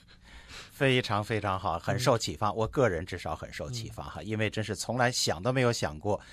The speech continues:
Speaker 1: 可以用这个香草豆儿来做水果沙拉。
Speaker 2: 呃，
Speaker 1: 好，那我
Speaker 2: 一开始我也是，就是刚接触这个沙拉的时候，我也觉得这里边儿还挺大的学问，这怎么水果沙拉能有这么一种特殊的香味儿啊？
Speaker 1: 香味儿，嗯，
Speaker 2: 然后大家就告诉我这个很简单。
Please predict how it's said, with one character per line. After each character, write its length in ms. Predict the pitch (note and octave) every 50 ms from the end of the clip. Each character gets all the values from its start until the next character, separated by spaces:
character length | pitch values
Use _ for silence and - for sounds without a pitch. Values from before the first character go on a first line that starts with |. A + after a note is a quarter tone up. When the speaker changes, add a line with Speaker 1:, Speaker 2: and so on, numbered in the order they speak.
| - - -
Speaker 1:
可 140 | - A#2 G2+
以 100 | F2 F2
用 220 | F#2+ F#2+ F2 E2+
这 120 | - F2
个 80 | D#2 D2+
香 300 | D2 - - D3+ D3+ D3
草 260 | - - - - - -
豆 100 | - E3
儿 80 | - - - _ - -
来 180 | - D#2 D2+ - -
做 180 | - E2 C2+
水 160 | B1+ - - D#2+
果 160 | - - -
沙 120 | - -
拉。 200 | - - - - - - - -
Speaker 2:
呃， 80 | - C#3+
Speaker 1:
好， 40 | B2+ D3+
那 80 | F#3 G2+
我 40 | -
Speaker 2:
一 40 |
开 120 | A#3 A#3+ C4
始 220 | B3 - - D3+
我 180 | C#3+ C3+ D#3+ A3+
也 120 | A3+ C#3 A#2+
是， 260 | - - C#3+ C3 B2
就 120 | - - C3+
是 120 | B2 C3+
刚 200 | - - F#3+ G3
接 160 | F3+ A3+ A#3+
触 120 | A3+ G#3+ F3
这 80 | D3+
个 80 | C3+ C3
沙 160 | - C3+ C3
拉 100 | C3+ C3
的 40 | C3
时 60 | C3
候， 60 | C3
我 100 | C3 E3+
也 100 | F#3+ D3+
觉 140 | G#2 A#2+ B2+
得 120 | B2+ C#3+
这 100 | C#3 D3
里 140 | D3 B2 G2+
边 120 | F#2+ A#2+ B2
儿 40 |
还 100 | C#3 D#3
挺 180 | - - - G2
大 160 | - D3+ D3+
的 60 | B2
学 100 | - A#2+
问， 80 | B2 C3+
这 100 | F3+ A3
怎 180 | - - - D#3
么 120 | E3+ B2+
水 140 | - F#3 G3
果 100 | D#3 C3+
沙 140 | A#2+ D3 D#3
拉 120 | D#3+ D#3
能 140 | C#3+ E3 F#3
有 140 | E3+ A2 G2+
这 100 | C#3+ E3+
么 80 | G3
一 60 | F#3
种 180 | D#3+ A#2+ F#2+ G2+
特 160 | - - B2+ A#2+
殊 160 | A2+ - G3+
的 100 | F#3 D3
香 240 | F#2+ E2+ B2 A2+ A2+
味 80 | A2+ A2+
儿 100 | G#2 F2+
啊？ 0 |
Speaker 1:
香 80 | A#2+
味 20 | A#2+
儿， 580 | B2 B2+ C3 C3 C3+ C3 B2+ A#2+ G2+ F2+ D#2+
嗯， 20 | C#2+
Speaker 2:
然 80 | C2+ -
后 80 | D#3
大 120 | D#3 F3+ D#3+
家 140 | D#3 D3
就 120 | D3 D3 C#3
告 160 | C#3 D3 C3+
诉 80 | A#2+ A2+
我 40 |
这 140 | A2 - C#3+
个 120 | B2 A2+ G#2
很 180 | - - - B2
简 200 | B2+ G2+ - F2+
单。 120 | F2 -